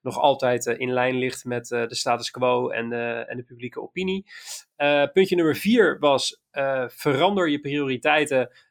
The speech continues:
eh, om, eh, voorbereid te zijn op, eh, op onzekere tijden. Ofwel, ehm, zorg ervoor dat je sommige, eh, vaststaande prioriteiten die je altijd bovenaan je lijstje had staan, wellicht misschien loslaat,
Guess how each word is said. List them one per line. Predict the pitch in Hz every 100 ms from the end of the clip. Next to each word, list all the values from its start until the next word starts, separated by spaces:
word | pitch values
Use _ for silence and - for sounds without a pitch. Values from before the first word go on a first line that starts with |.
| _
eh, | 135 131 123 123 -
om, | 147 139
eh, | 135 131
voorbereid | - 170 156 143 131
te | 120
zijn | 123 120 120
op, | 117 117
eh, | 120 110 -
op | 151 143
onzekere | 135 131 123 120 123
tijden. | 151 170 190 240 _ _ _
Ofwel, | - 139 131 135 127 127
ehm, | 123 117
zorg | - 143 143
ervoor | 120 123 131 127
dat | 123
je | 123 123 120 120 _ _
sommige, | - 151 147 120 135
eh, | 127 123 117 -
vaststaande | - 160 - 143 131
prioriteiten | 139 139 131 127 135 135 135
die | 131
je |
altijd | 120 147 139
bovenaan | 127 143 143 131
je | 131
lijstje | 131 139 123
had | -
staan, | 131 120 127
wellicht | 131 135
misschien | 131 - 131
loslaat, | 123 143 135 117 117